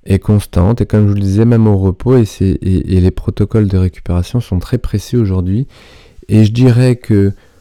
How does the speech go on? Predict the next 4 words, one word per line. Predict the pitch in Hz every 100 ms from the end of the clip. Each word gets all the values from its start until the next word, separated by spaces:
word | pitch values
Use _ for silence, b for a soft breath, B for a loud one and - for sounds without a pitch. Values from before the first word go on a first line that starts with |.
| b -
le | 107
pronostic | - 123 123 120 - 131 123 - - - _ _ _ _ -
est | 104 104 104 101 98 98
bon | 95 101 110 123 147 175